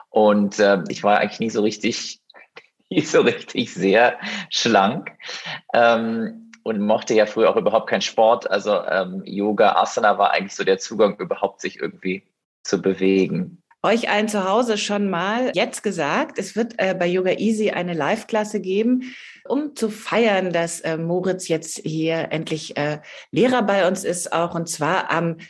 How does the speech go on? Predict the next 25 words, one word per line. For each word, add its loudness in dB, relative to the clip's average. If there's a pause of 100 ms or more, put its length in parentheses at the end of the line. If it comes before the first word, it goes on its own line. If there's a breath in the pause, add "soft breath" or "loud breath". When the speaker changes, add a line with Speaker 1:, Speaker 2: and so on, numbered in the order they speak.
(160 loud breath)
Speaker 2:
neunten 2
siebten, 0
am 0
neunten -2
Juli. -2 (540 loud breath)
Und, 2
ähm, -2
da 0
freuen 0
wir 4
uns 0
alle 0
sehr, 0
sind -4
auch -4
wahnsinnig 0
gespannt, -2
was -4
du 0
da 2
mit -4
uns -4
anstellst. 0
Neunter -2
siebter, 0